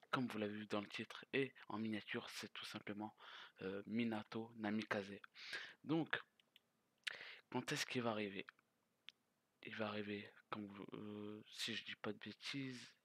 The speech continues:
il reste, euh, cinq, quatre, cinq jours. Quand est-ce qu'on a eu le dernier portail là récemment ? On l'a eu ré-, je sais qu'on l'a eu récemment,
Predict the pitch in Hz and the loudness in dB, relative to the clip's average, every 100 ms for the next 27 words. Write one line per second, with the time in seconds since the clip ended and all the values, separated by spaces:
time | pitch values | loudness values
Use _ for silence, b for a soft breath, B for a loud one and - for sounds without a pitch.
0 | _ - 110 107 - 107 104 107 107 110 | _ -8 -8 -8 -8 -4 -2 -2 -6 -10
1 | - - - - - B B B - _ | -12 -14 -18 -20 -20 B B B -18 _
2 | _ - 127 - 139 131 - - - - | _ -10 -6 0 2 2 0 -4 -4 -6
3 | - - - 131 - 123 113 143 - - | -8 -8 2 2 4 0 -2 -4 -6 -12
4 | - _ _ _ _ _ _ _ _ _ | -16 _ _ _ _ _ _ _ _ _
5 | _ - 107 123 - 110 107 107 107 104 | _ -8 -4 -2 0 0 2 0 0 0
6 | 104 - - 117 113 113 110 - 113 123 | -2 -6 -2 -2 0 -2 -2 -6 -6 -6
7 | - _ B B B B B B B 104 | -8 _ B B B B B B B 2
8 | 107 101 107 - 107 - - 107 104 101 | 2 4 2 0 -2 -4 -2 -2 -2 -4
9 | 104 113 135 151 | -6 -4 -2 -4